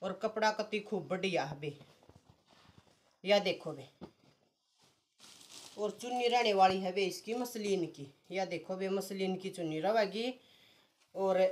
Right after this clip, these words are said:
कंट्राक्स में है बे, या देखो पूरी लंबी है और बे पूरी चौड़ी है।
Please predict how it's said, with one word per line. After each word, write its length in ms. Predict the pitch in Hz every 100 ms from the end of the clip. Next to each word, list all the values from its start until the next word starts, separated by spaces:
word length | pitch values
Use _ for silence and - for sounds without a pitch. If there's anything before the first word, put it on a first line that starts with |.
| - _ _ - - _ - _ _ _ - _ _ _ _ _
कंट्राक्स 580 | 240 240 226 226 214 -
में 140 | 202
है 100 | 175
बे, 100 | 175
या 120 | 175 175
देखो 380 | 156 - - - - _ _ _ _ _ _ _ _ _ _ _ _ _ _ _ _ _ _
पूरी 260 | 214 226 240
लंबी 440 | 220 190 170 165 190
है 320 | 208 233 262
और 280 | - 202 190
बे 140 | 190
पूरी 340 | 190 202 208 208
चौड़ी 380 | 202 180 165 165
है। 300 | 196 226